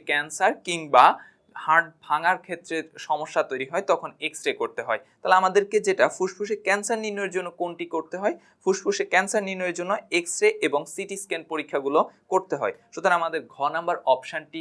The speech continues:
হচ্ছে অ্যান্সার। পঁচিশ নম্বর প্রশ্নে যেটা বললো, একটি তামার দণ্ডের তাপমাত্রা একশো ডিগ্রি সেলসিয়াস বৃদ্ধি করায়, অর্থাৎ ডেল টি হচ্ছে হান্ড্রেড ডিগ্রি সেলসিয়াস, এর শেষ দৈর্ঘ্য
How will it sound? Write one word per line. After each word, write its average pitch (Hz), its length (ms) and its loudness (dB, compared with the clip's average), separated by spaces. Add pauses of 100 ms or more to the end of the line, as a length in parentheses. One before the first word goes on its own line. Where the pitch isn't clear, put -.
(120)
হচ্ছে 151 280 -8 (180)
অ্যান্সার। 131 400 0 (300)
পঁচিশ 202 280 -2
নম্বর 220 240 2
প্রশ্নে 208 260 2
যেটা 214 140 2
বললো, 202 260 0 (200)
একটি 190 160 -2 (140)
তামার 185 360 6
দণ্ডের 190 260 -2 (140)
তাপমাত্রা 185 480 2 (180)
একশো - 260 -6
ডিগ্রি 180 180 -8
সেলসিয়াস 175 400 -2 (100)
বৃদ্ধি 170 360 -6
করায়, 123 400 4 (220)
অর্থাৎ 135 380 2 (420)
ডেল 170 180 2 (120)
টি 202 160 -6
হচ্ছে 196 260 -4 (160)
হান্ড্রেড 160 320 0 (160)
ডিগ্রি 160 280 -2 (380)
সেলসিয়াস, 135 540 2 (380)
এর 214 180 10 (140)
শেষ 220 220 8 (160)
দৈর্ঘ্য 208 300 8